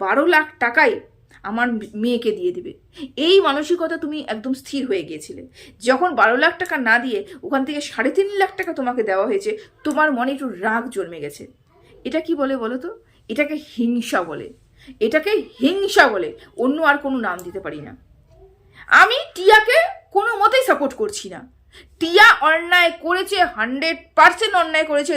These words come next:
দর্শকদের ঠকিয়ে, দর্শকদের না বলে টাকা নিয়ে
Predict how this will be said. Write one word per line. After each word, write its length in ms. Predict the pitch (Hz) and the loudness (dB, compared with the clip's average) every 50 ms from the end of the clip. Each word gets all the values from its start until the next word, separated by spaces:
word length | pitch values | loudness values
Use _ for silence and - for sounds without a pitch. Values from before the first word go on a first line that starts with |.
| 233 202 - 240 | -4 -4 0 2
দর্শকদের 540 | 254 294 - - 381 349 311 269 285 311 277 - | 2 2 2 0 -4 -4 -4 -4 -6 -8 -6 -6
ঠকিয়ে, 340 | - 254 254 254 285 294 285 233 | -8 -8 -8 -6 -4 -4 -2 0
দর্শকদের 580 | 247 262 302 294 - - 349 302 262 302 277 | 2 2 0 0 -2 -6 -8 -6 -4 -4 -2
না 180 | 240 233 233 254 269 | 4 6 6 6 6
বলে 200 | 254 269 277 285 277 277 - - - - | 6 4 2 0 0 0 -6 -14 -2 6
টাকা 280 | 294 269 277 - 320 320 | 6 6 8 8 6 4
নিয়ে 260 | 311 302 302 302 311 | 4 4 0 -2 -2